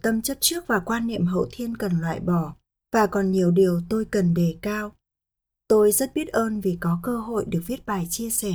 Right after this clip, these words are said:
này, vì đây không chỉ là một quá trình tu luyện tốt, mà còn cho phép tôi chia sẻ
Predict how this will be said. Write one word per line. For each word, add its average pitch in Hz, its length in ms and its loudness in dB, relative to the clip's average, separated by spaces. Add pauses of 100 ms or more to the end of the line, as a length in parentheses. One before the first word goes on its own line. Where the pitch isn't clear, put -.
(100)
này, 165 260 -2 (360)
vì 214 200 2
đây 226 180 0
không 240 220 -8
chỉ 202 200 -2
là 165 180 -4
một 160 240 -6
quá 165 220 -4
trình 190 240 -2 (100)
tu 208 140 -6
luyện 208 200 0 (120)
tốt, 240 200 -2 (400)
mà 208 220 2
còn 180 200 4
cho 226 160 0
phép 277 260 -10
tôi 240 180 0
chia 233 240 -4
sẻ 196 300 0